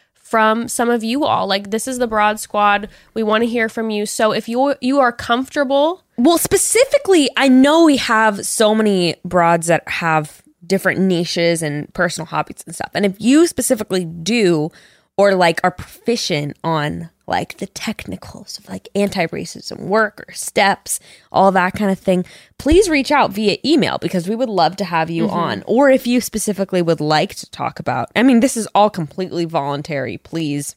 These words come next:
Speaker 1: Yes, yes, yes.
Speaker 2: please reach out to us and we'd love to chat about having you on.
Speaker 1: We would love to chat. We have some great guests for that episode, but we also would love to hear from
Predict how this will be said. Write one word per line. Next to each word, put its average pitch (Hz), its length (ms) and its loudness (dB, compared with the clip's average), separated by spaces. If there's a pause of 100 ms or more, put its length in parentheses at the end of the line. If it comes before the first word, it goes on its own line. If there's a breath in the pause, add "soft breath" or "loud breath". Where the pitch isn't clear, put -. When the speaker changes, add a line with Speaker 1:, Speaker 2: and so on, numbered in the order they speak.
Speaker 1:
Yes, - 500 -6
yes, 190 260 -6
yes. - 100 -10
Speaker 2:
please 208 200 0
reach 240 160 0
out 190 160 0
to 208 80 -6
us 170 100 -8
and 156 80 -8
we'd 143 100 -8
love 131 180 -6
to 165 100 -8
chat 151 340 -8
about - 280 -10
having 156 340 -10
you - 100 -8
on. 175 240 -6
Speaker 1:
We 233 80 -2
would 214 160 -2
love 214 160 0
to 220 100 -12
chat. 220 240 -4
We 226 100 -4
have 208 220 -4
some 190 460 -4
great 202 300 -4
guests 190 320 -2
for 247 100 -4
that 220 180 2
episode, 233 680 0
but 202 100 0
we 202 140 -2
also 185 720 0 (480)
would 214 160 0
love 208 300 0
to - 100 -16
hear 190 440 -4
from 185 440 -10